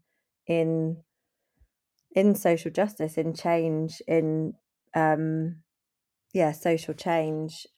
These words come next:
Um, then I became much more sort of visibly and vocally committed to, to social justice. I,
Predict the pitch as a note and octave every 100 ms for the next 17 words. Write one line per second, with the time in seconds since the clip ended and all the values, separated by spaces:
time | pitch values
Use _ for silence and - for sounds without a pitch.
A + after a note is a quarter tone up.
0 | - E3 D#3+ D#3+ E3 E3 - F3+ F3 E3+
1 | E3 F3 - _ _ _ _ _ _ _
2 | - E3+ E3 D#3+ F#3 E3+ D#3+ E3 E3 F3
3 | - F3 D#3+ - - F3 E3 D#3+ D#3 D#3
4 | D#3+ - _ _ _ _ - A#3+ - -
5 | E3 D#3 F3 E3+ D#3+ E3+ E3+ E3 D#3 E3+
6 | E3 E3 D#3 D#3 D#3 - D#3+ F3 - D3+
7 | D3+ - - - E3 D#3 D#3 D#3 D#3+ _
8 | _ _ _ _ _ - F#3 F3 E3 D#3+
9 | D#3+ D#3+ D#3+ D#3+ - D#3 D#3+ F3 _ _
10 | - - F3+ F3+ F3+ F3